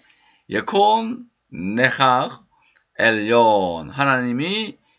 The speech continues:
시온을 세우셨다라고 한다라고 말하죠. 여기에 있는 이시 배 이시, 사람, 이 사람, 저 사람 이렇게 쓸 때 쓰는데 이게 지금 볼 때는 이 사람, 저 사람이 예아메르,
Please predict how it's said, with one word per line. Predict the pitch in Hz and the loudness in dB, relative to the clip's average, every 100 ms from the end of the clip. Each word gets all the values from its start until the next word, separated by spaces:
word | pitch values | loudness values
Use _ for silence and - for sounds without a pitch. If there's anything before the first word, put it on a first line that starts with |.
| _ | _
시온을 | - - 127 113 113 170 202 | -10 -4 -2 0 -2 -4 -4
세우셨다라고 | - - 131 107 101 - 90 76 73 78 92 127 180 220 - _ _ - | -10 -6 -4 -4 -6 -6 -6 -4 -8 -6 -2 0 0 0 -4 _ _ -12
한다라고 | 98 104 110 107 98 90 90 95 143 165 - _ _ | -6 2 4 4 4 0 -2 -4 -6 -8 -12 _ _
말하죠. | - 90 92 78 80 104 160 - _ - - - _ - | -10 -6 -6 -6 -2 0 0 -4 _ -20 -20 -20 _ 0
여기에 | 160 226 233 214 | 2 4 2 0
있는 | 196 185 | -2 -2
이시 | 208 220 - 180 | 0 4 4 4
배 | 165 | 4
이시, | 143 147 147 - 90 - | 4 2 -2 -2 -4 -12
사람, | - 143 147 143 135 | -4 0 2 0 -2
이 | 139 | -6
사람, | 156 151 135 123 | 0 2 2 -2
저 | 107 | -8
사람 | 110 113 98 | -4 -4 -4
이렇게 | 101 104 98 | -8 -8 -8
쓸 | 104 92 | -8 -10
때 | 90 | -10
쓰는데 | - 95 95 95 120 80 - _ _ _ _ _ | -10 -10 -6 0 0 0 -10 _ _ _ _ _
이게 | - 147 196 226 226 190 | -8 -4 2 4 4 2
지금 | 147 - 131 131 | 0 -4 -4 -2
볼 | 123 123 | -4 -4
때는 | 120 113 143 160 - | -6 -4 -4 -4 -6
이 | |
사람, | 147 160 147 127 | -2 0 0 -2
저 | |
사람이 | 123 131 120 113 | -4 -2 -2 0
예아메르, | 151 185 160 143 139 151 131 107 90 78 | 2 4 4 2 0 0 0 0 -4 -6